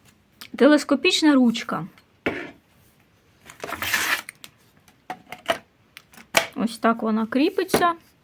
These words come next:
нікуди не дівається. Це я прикладаю трошки зусилля. Якось я її так,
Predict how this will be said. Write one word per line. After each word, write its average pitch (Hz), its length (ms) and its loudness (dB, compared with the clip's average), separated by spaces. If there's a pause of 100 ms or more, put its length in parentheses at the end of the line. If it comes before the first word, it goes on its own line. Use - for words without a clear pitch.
(480)
нікуди 240 560 4
не 233 140 6
дівається. 240 760 0 (2500)
Це 220 100 -4
я 220 100 -4 (180)
прикладаю 226 540 -4
трошки 220 400 -8
зусилля. 320 600 -8 (1040)
Якось 247 440 2
я 269 80 6
її 254 160 6
так, - 360 2